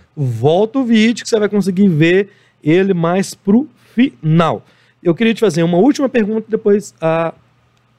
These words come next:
considerações finais. Dessas histórias todas, de tudo que você viveu nesse último ano,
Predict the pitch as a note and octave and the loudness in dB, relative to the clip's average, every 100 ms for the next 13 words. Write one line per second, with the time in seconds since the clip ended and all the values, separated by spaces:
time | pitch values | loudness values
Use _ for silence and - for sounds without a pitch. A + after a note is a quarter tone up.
0 | _ _ F#3 G3 E3+ F3 D3+ E3 F3 F3 | _ _ -2 -2 0 0 0 -4 -4 -6
1 | - - A3 C#3+ A2 A2 - - _ _ | -14 -4 0 2 0 -4 -10 -20 _ _
2 | _ _ _ _ _ _ _ _ _ F3+ | _ _ _ _ _ _ _ _ _ -2
3 | G#3+ G#3 F3 - G3+ F3 - G3 F3 B2+ | 0 -4 -6 -2 -2 -2 -2 0 0 -2
4 | B2 D3 G#3 - G3 D3+ C#3+ E3 D3+ E3+ | -6 -6 -8 -2 -2 0 2 2 0 0
5 | D#3+ E3 D3 B2+ G#2+ G2 | -2 0 0 2 0 -4